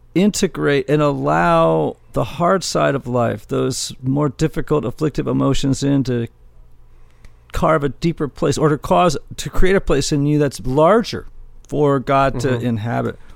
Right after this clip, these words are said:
Speaker 1: What, what would those few practices or disciplines be? Give 'em some advice.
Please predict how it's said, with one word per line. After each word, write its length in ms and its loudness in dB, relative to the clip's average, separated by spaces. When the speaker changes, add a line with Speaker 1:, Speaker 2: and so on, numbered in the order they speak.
Speaker 1:
What, 280 2
what 180 4
would 100 4
those 240 0
few 240 -4
practices 640 -2
or 40 -4
disciplines 460 -6
be? 220 -12
Give 120 0
'em 40 0
some 200 -4
advice. 360 -4